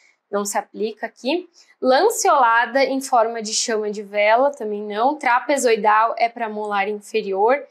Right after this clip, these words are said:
Triangular regular com base pra palatina, já vimos que não é minha minimolar.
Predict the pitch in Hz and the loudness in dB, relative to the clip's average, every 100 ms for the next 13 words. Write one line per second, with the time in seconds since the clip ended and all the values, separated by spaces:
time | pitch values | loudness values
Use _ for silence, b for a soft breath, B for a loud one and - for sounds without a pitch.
0 | B B B - 277 254 262 254 254 320 | B B B -2 0 2 2 4 4 4
1 | 311 285 254 240 226 269 294 285 277 226 | 4 2 4 4 4 2 0 -4 0 2
2 | 226 262 247 220 226 233 214 214 - 233 | 4 2 -2 -6 -4 -2 -2 -2 -6 -6
3 | 233 220 220 202 196 240 302 311 - 254 | -8 -10 -12 -12 -8 -2 -2 -4 -8 -8
4 | 233 226 226 226 - 220 220 220 247 262 | -8 -8 -8 -10 -10 -10 -8 -4 0 4
5 | 254 277 | 4 0